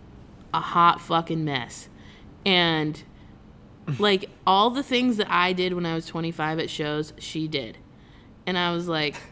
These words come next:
Speaker 1: "It's me. This is me."
Speaker 2: You mean, like,
Speaker 1: Like,
Speaker 2: interacting with customers and stuff like that, or, like, setting
Speaker 1: Well,
Speaker 2: up your booth, or
Speaker 1: just setting up the booth and stuff like that, and, like,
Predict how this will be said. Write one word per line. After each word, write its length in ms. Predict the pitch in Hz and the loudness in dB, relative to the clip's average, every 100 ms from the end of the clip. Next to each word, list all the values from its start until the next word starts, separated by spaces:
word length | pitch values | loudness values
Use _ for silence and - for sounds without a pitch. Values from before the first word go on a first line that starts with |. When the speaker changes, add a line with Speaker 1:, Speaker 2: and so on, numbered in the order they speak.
| - - 254 - | -20 -14 -14 -8
Speaker 1:
"It's 300 | 311 214 - | -6 -4 -2
me. 260 | 240 349 165 | 0 2 0
This 260 | 165 196 | 0 -2
is 140 | 233 220 | -2 -2
me." 180 | 262 175 | 2 4
Speaker 2:
You 120 | 180 | 8
mean, 240 | 190 196 | 10 10
like, 140 | 185 170 | 8 6
Speaker 1:
Like, 80 | |
Speaker 2:
interacting 420 | 151 151 151 147 151 | 6 6 6 4 2
with 160 | 143 | 2
customers 440 | 147 143 160 156 151 | 2 2 2 0 0
and 120 | 160 | -2
stuff 160 | 165 160 | 0 2
like 160 | 165 | 2
that, 180 | 165 165 | 2 2
or, 120 | 139 | 2
like, 160 | 117 110 | 2 0
setting 200 | - 127 | 0 2
Speaker 1:
Well, 100 | 127 | 2
Speaker 2:
up 100 | 120 | -2
your 80 | 113 | -4
booth, 480 | 110 110 113 113 113 | -2 0 -2 -2 -4
or 160 | 107 | -2
Speaker 1:
just 300 | 107 - - | 0 -2 -2
setting 280 | 285 269 269 | 0 0 0
up 140 | 269 | -4
the 80 | 269 | -4
booth 460 | 214 190 190 214 214 | 0 4 4 4 0
and 140 | 208 | -8
stuff 260 | - 190 190 | -8 -8 -6
like 200 | 202 190 | -8 -6
that, 260 | 190 196 185 | -6 -6 -6
and, 120 | 214 | -6
like, 220 | 196 185 | -6 -6